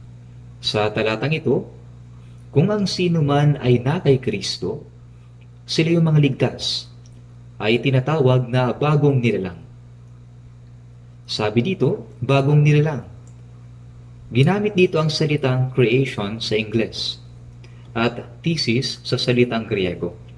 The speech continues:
Paglalang din ang ibig sabihin nito.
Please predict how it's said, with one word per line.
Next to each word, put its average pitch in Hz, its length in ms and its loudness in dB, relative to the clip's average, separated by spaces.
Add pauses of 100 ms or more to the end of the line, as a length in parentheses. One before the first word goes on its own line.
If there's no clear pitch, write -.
(2250)
Paglalang 131 560 4
din 147 160 2
ang 120 80 0
ibig 117 320 -2
sabihin 98 400 0
nito. 90 240 -4